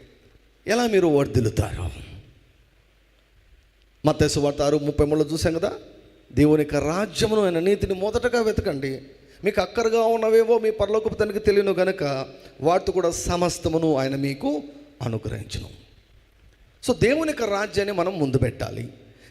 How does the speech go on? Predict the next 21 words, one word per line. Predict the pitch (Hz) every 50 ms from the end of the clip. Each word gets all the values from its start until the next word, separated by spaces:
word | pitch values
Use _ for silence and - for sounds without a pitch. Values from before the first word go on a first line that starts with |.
| - -
దేవుని | 196 220 262 294 294 285
యొక్క | 254
రాజ్యం | 226 190 185 208 226 - 208 226 208
గురించి | 202 196 196 - - 180
మనం | 175 165
ఎక్కువగా | 156 147 151 160 156 151 160 131
ఆలోచించాలి. | 120 120 127 131 - - 131 117 - - - 120 - - - - - - - _ _ - - - - _ -
దేవుని | 139 202 240 269 269
యొక్క | 247 -
రాజ్యం | 208 165 170 165 170 175 170 - 180 160 156
గురించి | 160 151 151 - 147
మనం | 147 147 165 214
ప్రాధాన్యత | - - 135 127 131 131 120 127 139 147 143 139
ఇవ్వాలి. | 120 113 113 113 110 87 - - - - - - - - - -
దేవుని | 180 226 269 277 277
యొక్క | - 254 233
రాజ్యం | 226 226 233 190 233 220
గురించి | 220 220 214 226 208
ప్రాధాన్యత | - 160 160 170 180 175 196 208 202 202 196 - 196
ఇవ్వడము | 156 143 131 143 170 190 196 202 208 202 190
అంటే | 160 160 170 - 202 180 139 120 - - -